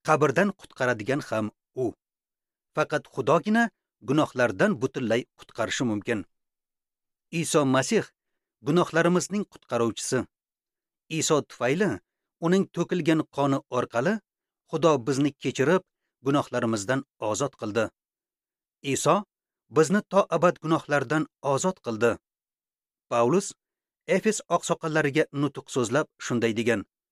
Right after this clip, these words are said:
"Xudoning jamoatiga cho'pon bo'linglar. Xudo jamoatni o'z o'g'lining qoni evaziga sotib olgan." Bu faqat Masihning qochdagi o'limiga tegishli bo'lishi mumkin.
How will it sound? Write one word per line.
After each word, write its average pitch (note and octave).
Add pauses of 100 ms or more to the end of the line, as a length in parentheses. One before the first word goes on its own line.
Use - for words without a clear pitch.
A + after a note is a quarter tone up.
(720)
"Xudoning D#3+
jamoatiga E3 (180)
cho'pon -
bo'linglar. A#2 (720)
Xudo D3+
jamoatni C3 (500)
o'z G3+ (100)
o'g'lining D3+ (120)
qoni C3+
evaziga A#2+
sotib -
olgan." A2 (920)
Bu A#2+
faqat E3 (540)
Masihning E3+
qochdagi -
o'limiga D#3
tegishli C3+
bo'lishi C3+
mumkin. A2+